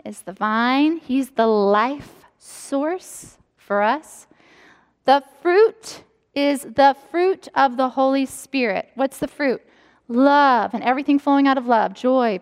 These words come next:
peace, patience, kindness, goodness, gentleness, faithfulness, and self-control. And not only those, there's a ton other. They're not just listed in that verse. Wisdom, discernment, grace,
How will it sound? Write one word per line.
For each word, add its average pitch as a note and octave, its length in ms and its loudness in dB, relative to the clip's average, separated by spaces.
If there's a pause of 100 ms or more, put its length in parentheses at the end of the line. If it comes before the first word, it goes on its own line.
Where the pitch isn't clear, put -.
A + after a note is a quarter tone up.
peace, B3+ 560 -4
patience, A#3+ 640 -4
kindness, C4 560 -2
goodness, C4 380 0 (120)
gentleness, C#4 520 0 (100)
faithfulness, C#4 580 0
and A#3 140 -6
self-control. C4+ 680 0 (240)
And C4 100 2
not E4 200 4
only E4+ 160 0
those, C#4 400 0 (140)
there's F#4 160 -2
a G4+ 80 2
ton A4 300 0 (120)
other. - 280 -6 (420)
They're D#4 80 -4
not G#4+ 120 2
just - 140 -18
listed C#4+ 260 -4
in A#3+ 60 -2
that C#4 240 0
verse. - 400 -10 (360)
Wisdom, F4 760 0 (240)
discernment, E4 840 0 (260)
grace, C4+ 720 0